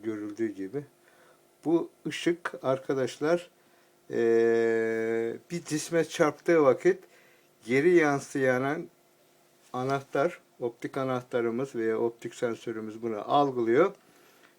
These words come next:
E, bir devrede on off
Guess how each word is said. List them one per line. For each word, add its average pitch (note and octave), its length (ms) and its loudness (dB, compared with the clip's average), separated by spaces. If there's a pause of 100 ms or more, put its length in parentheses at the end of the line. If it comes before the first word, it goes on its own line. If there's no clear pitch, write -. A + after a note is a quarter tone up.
E, A#2 720 -2
bir F3 240 4 (760)
devrede C#3 420 4
on D3+ 240 0
off C3+ 160 0